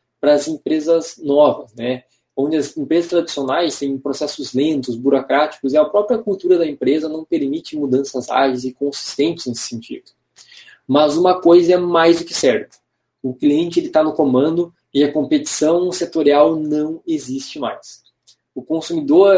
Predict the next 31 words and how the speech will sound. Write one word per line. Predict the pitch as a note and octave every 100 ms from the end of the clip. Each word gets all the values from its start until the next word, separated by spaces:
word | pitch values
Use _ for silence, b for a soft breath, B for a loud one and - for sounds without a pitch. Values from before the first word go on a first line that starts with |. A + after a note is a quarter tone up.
| E3+ D3+
ele | D3+ D3+
tá | E3+ F3
com | F3
expectativas | - D#3 - D#3 F3 E3+ -
cada | E3 E3
vez | D#3+
maiores | D#3 C#3 B2 D3 D#3+ - b b _
e | C#3
ele | D3+
espera | D#3+ - - D#3 E3+ C#3
que | B2+ - C#3+
a | C#3
mesma | C3+ F3 G#3+
experiência | - D#3+ D#3 C#3+ C#3
que | C#3
ele | C3+
possui | C#3 B2+ - C3 B2 A#2 A#2+ _ _
quando | C#3+
ele | C3+
vai | C3+ C3+
na | A2+
Apple, | C3 D#3+ C#3 - C3+ B2 A2+ - _ -
fala | E3 D#3 C#3+
com | C#3
o |
Nubank, | A#2+ C3+ D#3 C#3+
com | C3+
a |
Netflix, | B2+ B2+ - - D#3+ F#3 - - _ b b -
ele | D3+ E3+
espera | - - - D3 C#3 D3